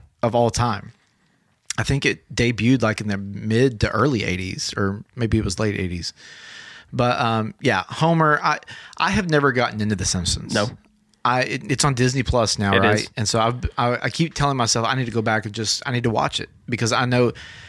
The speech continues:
Speaker 1: the clips I see, I'll see some on YouTube or, or Instagram or TikTok or something.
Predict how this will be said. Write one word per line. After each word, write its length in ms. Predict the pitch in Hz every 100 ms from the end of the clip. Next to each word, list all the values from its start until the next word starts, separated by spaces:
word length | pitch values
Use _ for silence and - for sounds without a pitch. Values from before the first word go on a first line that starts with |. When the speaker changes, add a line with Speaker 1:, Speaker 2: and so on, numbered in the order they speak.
| - -
Speaker 1:
the 100 | 135
clips 380 | - 185 - 143
I 120 | 135
see, 440 | - 135 131 147
I'll 140 | 127 123
see 200 | - 123
some 240 | - 131
on 160 | 123 120
YouTube 500 | 113 110 120 117 110
or, 220 | 113 110
or 140 | 123 117
Instagram 500 | 110 - 104 107 107
or 80 |
TikTok 520 | 101 123 110 113 98 101
or 60 |
something. 440 | - 104 98 107